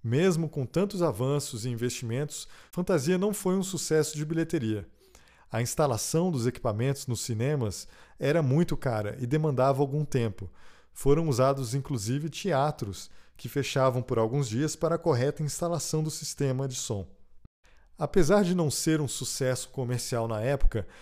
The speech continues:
essa obra é um referencial para o mundo do áudio, com seus conceitos usados em todo tipo de sonorização e em todas as suas etapas, desde a gravação, a mixagem, a masterização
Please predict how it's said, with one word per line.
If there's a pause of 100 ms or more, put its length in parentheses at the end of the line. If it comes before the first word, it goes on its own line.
(160)
essa
obra
é
um
referencial
para
o
mundo
do
áudio, (360)
com
seus
conceitos
usados
em
todo
tipo
de
sonorização (320)
e
em
todas
as
suas
etapas, (240)
desde
a
gravação, (300)
a
mixagem,
a
masterização